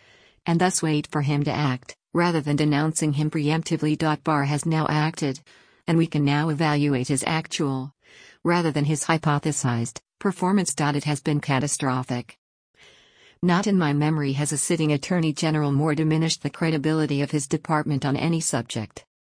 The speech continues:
It is a kind of trope of political opposition in every administration that the attorney general, whoever he or she is, is politicizing the Justice Department and acting as a defense lawyer for the president.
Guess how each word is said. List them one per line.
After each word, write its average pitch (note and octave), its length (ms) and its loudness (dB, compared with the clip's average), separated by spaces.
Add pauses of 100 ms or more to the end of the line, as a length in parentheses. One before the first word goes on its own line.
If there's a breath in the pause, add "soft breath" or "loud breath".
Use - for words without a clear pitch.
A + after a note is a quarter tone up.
(220)
It G#3 140 4
is G#3 100 2
a G#3 60 4
kind G3 280 0
of E3+ 120 -2
trope E3 260 -2
of D3+ 100 -4
political E3 520 0
opposition D3 580 0
in C#3+ 160 0
every E3+ 280 0
administration D3 760 0
that C#3+ 140 -2
the D#3 100 2
attorney D#3+ 400 0
general, C#3+ 560 -2 (720 loud breath)
whoever F#3+ 380 0
he E3 180 2
or D#3+ 120 2
she D3 220 0
is, C3+ 300 -2 (160)
is F#3 160 2
politicizing F#3 800 0
the C3+ 100 0
Justice D3+ 420 -4
Department D3+ 560 -2
and D3 100 0
acting D3+ 400 0
as C3+ 100 -2
a C#3 60 -2
defense D3 480 -2
lawyer B2+ 280 -2
for C3+ 120 -6
the C#3 80 -4
president. B2+ 680 -4